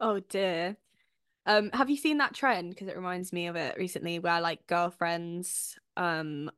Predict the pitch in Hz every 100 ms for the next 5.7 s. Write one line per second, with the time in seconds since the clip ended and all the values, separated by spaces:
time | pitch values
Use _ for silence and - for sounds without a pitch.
0 | _ 175 170 165 165 156 - 175 175 180
1 | - 202 - 220 247 - _ 202 190 185
2 | 180 175 - - 196 190 190 208 214 226
3 | 240 247 - - - 208 202 190 185 180
4 | 165 - _ 202 196 - 185 185 185 180
5 | 190 - - 196 190 139 127